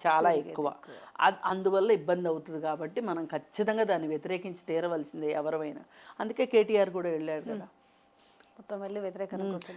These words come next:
Speaker 1: ఆ, రేవంత్ రెడ్డి గారు వెళ్ళారు, కేటీఆర్ వెళ్ళారు, ఆ,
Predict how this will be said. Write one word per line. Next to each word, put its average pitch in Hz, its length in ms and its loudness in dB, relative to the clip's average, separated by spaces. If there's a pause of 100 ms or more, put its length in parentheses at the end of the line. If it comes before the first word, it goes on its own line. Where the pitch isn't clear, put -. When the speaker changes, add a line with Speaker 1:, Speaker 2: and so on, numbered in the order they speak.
(140)
Speaker 1:
ఆ, 156 920 -2
రేవంత్ 160 320 0
రెడ్డి 160 200 -2
గారు 156 160 0
వెళ్ళారు, 175 300 -2
కేటీఆర్ 156 500 -2
వెళ్ళారు, 165 400 -4 (380)
ఆ, 147 240 -4